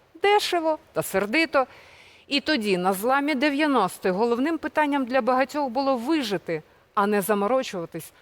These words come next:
надлишком натрію чи інших сумнівних домішок.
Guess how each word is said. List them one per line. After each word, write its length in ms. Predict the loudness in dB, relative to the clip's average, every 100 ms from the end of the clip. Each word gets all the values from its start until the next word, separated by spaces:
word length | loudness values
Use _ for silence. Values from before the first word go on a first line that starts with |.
| _ -2
надлишком 680 | -2 -2 -4 -6 -8 -4
натрію 600 | 0 2 2 0 -2 -4 -8 -18 -10
чи 200 | -4 -2
інших 540 | -2 -2 -4 -8 -12 _ -10
сумнівних 500 | -4 -4 -4 -6 -6
домішок. 600 | -2 -2 -4 -10 -14 -18